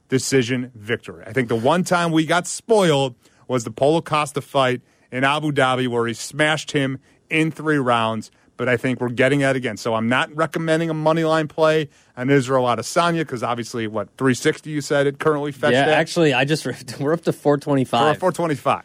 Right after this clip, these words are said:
Speaker 1: Okay, so pe-, somebody just listened to the podcast and boom,
Speaker 2: <laughs>
Speaker 1: it
Speaker 2: We're
Speaker 1: went,
Speaker 2: up to
Speaker 1: went,
Speaker 2: four twenty. Well,
Speaker 1: it
Speaker 2: I
Speaker 1: went
Speaker 2: mean,
Speaker 1: up.
Speaker 2: like, I wrote these down, like, two days ago, and then I go and re-, try to refresh them, and now it's up. Like, this is the one that's jumped the most.
Speaker 1: Yeah.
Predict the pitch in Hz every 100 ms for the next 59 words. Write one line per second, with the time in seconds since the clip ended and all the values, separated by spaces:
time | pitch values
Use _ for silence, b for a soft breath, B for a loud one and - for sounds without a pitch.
0 | _ 131 - - - 127 151 147 147 131
1 | 110 165 139 156 143 139 123 131 135 -
2 | 131 123 - 107 110 147 180 170 185 208
3 | - - 180 185 165 185 165 180 226 -
4 | 226 220 220 214 226 262 233 190 196 190
5 | 185 156 147 190 160 165 170 180 196 196
6 | 170 143 151 151 147 156 151 139 - 165
7 | 147 143 127 139 135 175 170 156 135 135
8 | 139 139 135 - 135 - 131 123 147 175
9 | 196 170 160 156 139 - 143 127 127 117
10 | 104 - 110